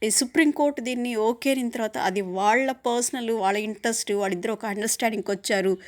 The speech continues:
so దాన్ని మనం తప్పు పడడానికి లేదు అని చెప్పి సుప్రీంకోర్టు జడ్జిమెంట్ ఇచ్చిన తర్వాత అది ఇంకా విపరీతంగా అయిపోయింది. ఆ,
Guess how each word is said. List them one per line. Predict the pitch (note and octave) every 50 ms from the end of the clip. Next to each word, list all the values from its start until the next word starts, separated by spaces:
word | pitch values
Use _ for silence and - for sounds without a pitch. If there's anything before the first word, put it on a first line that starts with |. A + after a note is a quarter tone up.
| - - - - - - - -
so | B3
దాన్ని | A3+ F#3+ F3 G3+ G#3+ A3 A3+ A3+
మనం | G#3+ G3+ G3 G3
తప్పు | G3 - G3+ F#3+ -
పడడానికి | A3 - G#3 F#3+ F3+ G#3 G#3 F#3+ - G#3+
లేదు | F#3+ G3 G3+ G3 G3
అని | F3+ - G#3 F#3+
చెప్పి | - G3+ F#3+ -
సుప్రీంకోర్టు | - F#3 G#3 A#3 G#3 G3+ - G#3 G3+ G3+ G#3 F#3+ G3 G3 F#3 - - -
జడ్జిమెంట్ | A3 F#3 E3+ - - G#3+ G#3 G3+ A3+
ఇచ్చిన | F#3+ - - B3+ B3
తర్వాత | C4 A#3+ G#3 E3+ D3+ - - E3+ - D4 - - - - - - - _
అది | - F#3+ F#3 G3
ఇంకా | - - - - - D4+ D4+
విపరీతంగా | C4+ B3+ A3 - G3+ G3 - A3+ G3+ F3+
అయిపోయింది. | E3+ F3 - F#3 D#3 C3 - - - _ _ _ _ _ _ -
ఆ, | F3 F#3 F#3 F#3+ F#3 F3+ F#3+ F#3